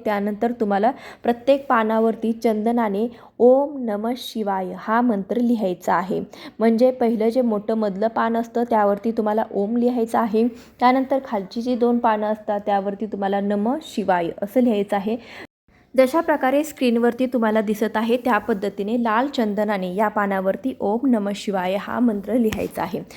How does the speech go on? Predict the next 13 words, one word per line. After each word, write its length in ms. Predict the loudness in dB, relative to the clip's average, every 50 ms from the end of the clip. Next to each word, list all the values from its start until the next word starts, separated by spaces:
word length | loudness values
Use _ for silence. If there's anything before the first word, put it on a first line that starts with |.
| -18 -18 -18 -4 2
पंचाक्षरी 640 | 4 4 4 4 4 2 0 0 -2 -2 -2 0 0
मंत्र 300 | 0 0 0 0 0 0
लिहायचा. 500 | 0 0 -2 -2 -2 -2 -2 0 0 0
पाचही 440 | 0 0 0 0 0 2 2 2 2
पानावरती 520 | 2 2 2 2 2 0 0 0 -2 -4
तुम्हाला 300 | -4 -4 -4 -4 -4 -4
हा 160 | -4 -4 -4
मंत्र 320 | -2 -2 -2 -2 -2 -2 -2
लिहून 320 | -2 -2 -2 -2 0 0
घ्यायचा 340 | 2 2 2 2 2 2 0
आहे. 200 | 0 0 -2 -4 -4 -6 -10 -14 -4 0
त्यानंतर 440 | 2 2 2 2 0 -2 -2 -4 -4
तुम्हाला 460 | -4 -4 -4 -2 -2 0 0 0 -2